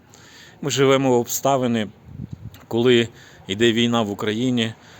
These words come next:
коли багато людей повиїжджали, і хтось сьогодні знаходиться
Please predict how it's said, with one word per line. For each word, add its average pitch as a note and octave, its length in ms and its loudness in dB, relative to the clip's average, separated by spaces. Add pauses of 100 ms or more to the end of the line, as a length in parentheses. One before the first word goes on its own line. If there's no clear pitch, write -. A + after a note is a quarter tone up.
(240)
коли C3+ 160 2
багато A#2+ 400 -2
людей A2+ 220 0
повиїжджали, A2 840 0 (160)
і A2+ 60 -8
хтось C#3 240 -4
сьогодні C3 440 -4
знаходиться A#2+ 840 -2